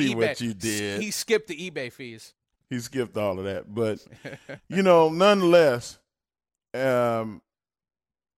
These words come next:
Speaker 1: I wanted to give A E W the weekly winner.
Speaker 2: Okay.
Speaker 1: But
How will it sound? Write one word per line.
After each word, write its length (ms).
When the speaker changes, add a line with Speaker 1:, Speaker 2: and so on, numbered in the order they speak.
Speaker 1:
I 80
wanted 460
to 80
give 560
A 120
E 280
W 720
the 120
weekly 400
winner. 460
Speaker 2:
Okay. 320
Speaker 1:
But 400